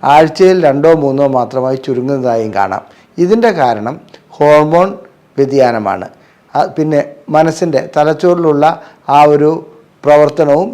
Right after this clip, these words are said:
ഇതിനകത്ത് ബാധിക്കപ്പെടുന്നുണ്ട്. അതായത് മാനസികമായ വൈകല്യമല്ല, മാനസികമായി നമുക്ക് ഉൽപ്പാദിപ്പിക്കപ്പെടുന്ന ചില ആഗ്രഹങ്ങൾ,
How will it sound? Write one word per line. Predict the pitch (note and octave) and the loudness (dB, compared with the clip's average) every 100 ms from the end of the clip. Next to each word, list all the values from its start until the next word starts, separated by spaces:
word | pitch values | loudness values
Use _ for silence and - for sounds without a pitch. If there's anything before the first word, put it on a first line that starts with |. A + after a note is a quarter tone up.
| D3+ | -4
ഇതിനകത്ത് | C#3+ C#3+ C3+ | 0 0 0
ബാധിക്കപ്പെടുന്നുണ്ട്. | F3 E3+ D3+ C#3+ A#2+ A2 G2 G#2 | 0 2 0 -4 -6 -6 -8 -6
അതായത് | B2+ C#3+ D3+ | -2 0 0
മാനസികമായ | D3+ D3+ F#3+ F#3+ G3+ | -2 -2 -2 0 2
വൈകല്യമല്ല, | F#3 D#3 F#3 G3+ E3+ C3 C#3+ D#3+ - _ | 2 2 2 0 -2 0 -2 -4 -14 _
മാനസികമായി | D#3 E3 D#3+ F#3 F3 E3+ E3+ E3+ - - | 0 0 0 -2 2 2 2 -2 -14 -10
നമുക്ക് | D#3 D#3 D3+ | -2 -2 0
ഉൽപ്പാദിപ്പിക്കപ്പെടുന്ന | D#3 C3+ D3+ D3 D3+ C#3+ D3 C#3+ C3+ | -2 2 2 2 -2 -6 -4 -6 0
ചില | C#3+ C#3+ C3+ | 2 4 4
ആഗ്രഹങ്ങൾ, | C3+ C3+ C#3 C3+ C3+ | 4 2 2 2 2